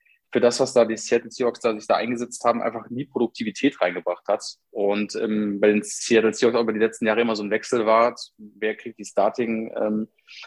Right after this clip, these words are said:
den Starting Running Back, ähm, Titel sozusagen. Und, ähm, ja, fand das ganz interessant, hab mich da ein bisschen reingelesen, was mit dem da ist, aber irgendwie,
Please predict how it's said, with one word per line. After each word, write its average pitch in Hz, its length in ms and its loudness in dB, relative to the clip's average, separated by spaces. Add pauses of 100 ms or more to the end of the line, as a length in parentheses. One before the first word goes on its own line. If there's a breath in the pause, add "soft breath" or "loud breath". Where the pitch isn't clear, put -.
(140 loud breath)
den 110 120 -2
Starting 110 360 2
Running 113 220 4
Back, 117 300 0 (840 soft breath)
ähm, 110 320 0
Titel 131 360 2
sozusagen. 127 840 2
Und, 110 540 -2
ähm, 110 160 -2
ja, 117 160 4
fand 131 160 2
das 127 100 0
ganz 131 140 -2
interessant, 120 440 -4
hab - 80 -14
mich 123 120 -18
da 123 80 0
ein 120 80 -6
bisschen - 240 -6
reingelesen, 131 680 2
was 117 220 0
mit 113 140 -12
dem 120 100 -6
da 110 80 2
ist, - 340 -2
aber 110 280 2
irgendwie, 123 480 -4